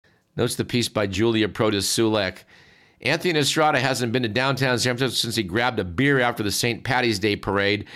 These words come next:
And, quote, "A guy walks up and dropped his pants, and, well, we don't need to tell you what happened next. It's really not worth going there anymore," said Estrada. Ellie Dunn used to enjoy Oakland's great restaurants and entertainment,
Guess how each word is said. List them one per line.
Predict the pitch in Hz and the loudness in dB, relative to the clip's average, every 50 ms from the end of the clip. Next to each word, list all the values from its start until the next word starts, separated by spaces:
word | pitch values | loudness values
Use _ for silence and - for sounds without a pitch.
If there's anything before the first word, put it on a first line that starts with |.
| - - - - - - _ _ | -18 -18 -20 -20 -20 -20 _ _
And, | 117 113 117 117 117 117 113 - | -2 0 0 0 0 -2 -4 -6
quote, | - - 123 123 120 - | -2 0 0 0 0 0
"A | 107 104 | -4 -4
guy | 98 127 160 208 220 | 0 0 2 2 4
walks | 208 208 208 202 175 - - 185 | 4 6 4 4 4 2 0 2
up | 180 180 180 - | 2 2 0 -2
and | 117 107 | -6 -4
dropped | 98 110 131 151 160 - | 0 0 2 0 2 0
his | 143 131 | -2 -2
pants, | - - - 156 139 123 123 127 120 - | -2 -2 0 0 2 2 0 0 0 -2
and, | 101 90 90 90 92 101 | -2 -2 -4 -6 -4 -2
well, | 107 117 117 117 110 | 0 0 0 2 2
we | 110 | 0
don't | 101 113 110 101 | 0 0 -2 -2
need | 107 104 | -2 -4
to | 95 95 | -4 -4
tell | 95 107 110 95 | -2 -2 0 2
you | 95 95 | 2 2
what | 95 92 | 2 0
happened | 98 98 85 85 - 90 87 | 0 0 -2 -2 -4 -6 -4
next. | 85 80 78 - - - - - - - _ - - - - - - - - _ | -4 -6 -6 -6 -6 -8 -8 -8 -14 -18 _ -20 -20 -20 -20 -20 -20 -20 -14 _
It's | 92 87 - | -6 -2 0
really | 127 135 131 127 | 2 2 2 2
not | 120 120 120 113 | 2 0 0 2
worth | 113 120 120 104 98 | 2 0 0 0 0
going | 104 110 110 107 107 | 0 0 2 2 2
there | 104 104 107 107 - | 0 0 0 0 -2
anymore," | 104 104 104 104 101 90 78 73 - - 73 - _ _ _ _ _ _ _ _ _ _ _ _ _ | -2 -2 -2 -2 -2 -4 -4 -6 -8 -10 -12 -18 _ _ _ _ _ _ _ _ _ _ _ _ _
said | _ - - 90 78 71 | _ -6 -6 -4 -4 -4
Estrada. | 78 - - 80 76 80 87 101 110 113 - _ _ _ - - - - - - - - _ _ _ _ _ _ _ _ _ _ _ _ | -6 -4 -4 -2 -2 -2 -2 -4 -6 -8 -14 _ _ _ -20 -20 -20 -20 -20 -20 -20 -20 _ _ _ _ _ _ _ _ _ _ _ _
Ellie | 113 120 120 123 | -4 -2 0 0
Dunn | 110 101 127 151 170 151 139 143 139 - | 0 2 2 2 2 2 2 0 0 0
used | - 120 120 120 | 0 -2 -2 0
to | - 117 | 0 -2
enjoy | 117 107 101 117 113 120 | -2 0 2 2 2 2
Oakland's | 107 113 127 147 143 143 123 95 | 2 2 0 2 0 -2 -2 0
great | 85 113 104 95 92 | 0 -2 -2 0 0
restaurants | 101 101 95 - - 107 101 98 - | -2 -2 -2 -2 -2 -2 -2 -2 -2
and | 104 98 | -2 -2
entertainment, | 101 95 95 104 98 95 98 95 - | -2 -2 -2 -2 -2 -2 -2 -4 -6